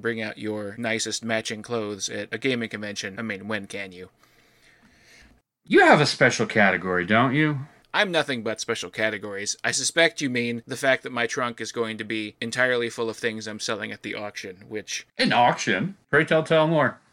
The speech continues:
Speaker 1: Oh my gosh, it's my favorite part of Gen Con. I love it because it's the place you find the best deals at the convention,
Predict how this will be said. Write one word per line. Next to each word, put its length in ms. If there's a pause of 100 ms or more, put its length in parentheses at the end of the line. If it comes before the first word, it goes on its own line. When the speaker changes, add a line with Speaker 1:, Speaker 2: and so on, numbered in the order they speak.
Speaker 1:
Oh 140
my 160
gosh, 480
it's 440
my 200
favorite 380
part 240
of 100
Gen 220
Con. 340 (160)
I 640
love 300
it 240
because 580
it's 400
the 140
place 340
you 60
find 340
the 80
best 300
deals 420
at 140
the 80
convention, 520